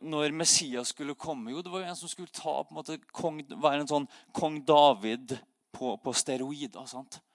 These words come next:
En sånn hulkversjon av kong David som skulle komme, gjenreise Israel, det politiske Israel. Og så skulle han kaste ut romerne.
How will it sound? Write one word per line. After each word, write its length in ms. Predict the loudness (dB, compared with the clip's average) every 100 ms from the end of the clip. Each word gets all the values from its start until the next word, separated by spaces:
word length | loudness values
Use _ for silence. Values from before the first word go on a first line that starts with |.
| _ _ _ _ _ _ _ _ _
En 80 | -8
sånn 140 | -2 2
hulkversjon 1200 | 2 2 -2 -8 -2 0 0 -2 -2 -4 0 2
av 160 | 2 0
kong 200 | -8 -4
David 460 | -2 -2 -4 -8 -12
som 80 |
skulle 180 | -14 -4
komme, 380 | 0 2 2 2 2 -2 -12 -8
gjenreise 840 | 2 4 4 0 2 2 2 -2 -2
Israel, 420 | -4 -6 -4 -2
det 140 | -2 -4
politiske 680 | -6 -6 -10 -10 -10 -8 -6
Israel. 480 | -4 -4 -4 -6 -10 _ _ _ _ _ _ _ _ _ _ _ _ _ _ _ _ _ _
Og 180 | 0 2
så 120 | 2
skulle 260 | 2 2
han 100 | 2 2
kaste 460 | 4 6 4 2 -4
ut 320 | -6 -6 -4 -4
romerne. 400 | -4 -4 -8